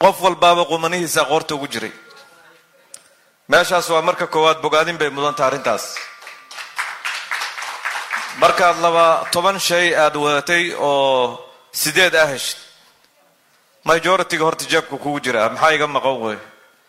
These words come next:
Puntland ii soo qabo, Somaliland ii soo qabo. Hawshaas marka runtii waa annagoo dhan bayna noo taallaa, shaqo noo taalla wey. Puntlandna dee dowladda federaalka Soomaaliya ka tirsan tahay,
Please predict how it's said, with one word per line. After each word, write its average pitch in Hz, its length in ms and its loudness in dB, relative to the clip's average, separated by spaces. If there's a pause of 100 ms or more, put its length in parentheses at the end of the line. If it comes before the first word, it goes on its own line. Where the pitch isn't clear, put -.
(260)
Puntland 139 440 -2
ii 143 80 -2
soo 131 160 -2
qabo, 113 180 -4
Somaliland 127 540 -2
ii 120 100 -4
soo 107 160 -6
qabo. 98 160 -14
Hawshaas 147 400 -2
marka 143 280 0 (720)
runtii 147 440 -2 (440)
waa 117 760 4
annagoo 151 500 4
dhan 156 140 -2
bayna 127 220 0
noo 123 160 0
taallaa, 107 320 -2
shaqo - 200 -2
noo 120 180 -2
taalla 104 300 -2
wey. 90 200 -10 (560)
Puntlandna 135 540 0 (140)
dee 110 180 -4
dowladda 127 320 -4
federaalka 120 360 -2
Soomaaliya 110 380 -2
ka 101 80 -6
tirsan 120 300 -8
tahay, 135 220 0